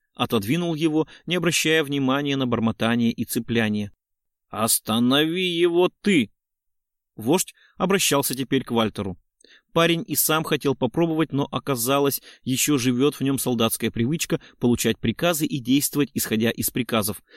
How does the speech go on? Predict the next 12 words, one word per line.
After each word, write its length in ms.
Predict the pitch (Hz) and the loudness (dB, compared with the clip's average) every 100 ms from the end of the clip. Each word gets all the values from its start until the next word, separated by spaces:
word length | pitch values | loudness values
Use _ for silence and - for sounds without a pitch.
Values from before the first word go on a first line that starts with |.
| - | -16
Стало 440 | - - 175 175 156 | -8 0 2 0 -2
легче, 480 | - 123 123 - 135 | -2 0 0 -4 -4
когда 280 | - 113 113 | -6 -4 -4
приказали. 560 | - 117 123 110 107 90 _ _ _ _ _ _ _ _ - | -2 -2 0 0 -2 -6 _ _ _ _ _ _ _ _ -8
«Ваал-Саам!» 1040 | 107 120 135 139 - 127 135 143 123 98 - _ _ _ | 0 2 4 2 2 2 4 4 4 0 -4 _ _ _
заговорил 460 | 101 104 104 104 101 | -4 0 2 2 0
он. 160 | 95 87 _ _ _ _ _ _ | -2 -6 _ _ _ _ _ _
И 120 | 156 | -2
повторил 380 | 160 156 123 117 | -2 -2 0 -2
погромче. 560 | - 113 104 104 - - _ _ _ | -2 -2 0 -2 -4 -8 _ _ _
«Ваал-Саам!» 1500 | 107 107 120 135 147 151 139 - 131 147 151 175 165 123 95 - _ _ _ _ _ _ _ _ _ _ _ | -6 0 4 6 4 2 -2 0 4 6 6 6 4 2 -4 -12 _ _ _ _ _ _ _ _ _ _ _
Тут 260 | 202 214 | -2 -2